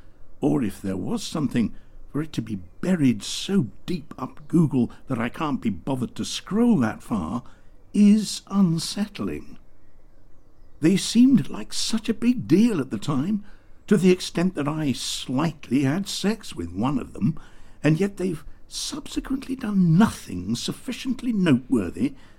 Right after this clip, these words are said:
to place them at the accessible end of this oh so bloody marvellous web of wonders.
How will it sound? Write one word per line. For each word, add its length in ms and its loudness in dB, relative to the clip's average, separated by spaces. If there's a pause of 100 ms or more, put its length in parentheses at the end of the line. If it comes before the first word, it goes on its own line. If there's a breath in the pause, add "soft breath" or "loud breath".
(200 soft breath)
to 80 -4
place 460 -6
them 320 6
at 200 -2
the 140 0
accessible 760 -2
end 340 2
of 140 -2
this 320 -2 (400 soft breath)
oh 440 -2
so 640 -4 (100)
bloody 680 -2
marvellous 800 0 (460 soft breath)
web 440 -2 (360 soft breath)
of 320 -6
wonders. 800 -4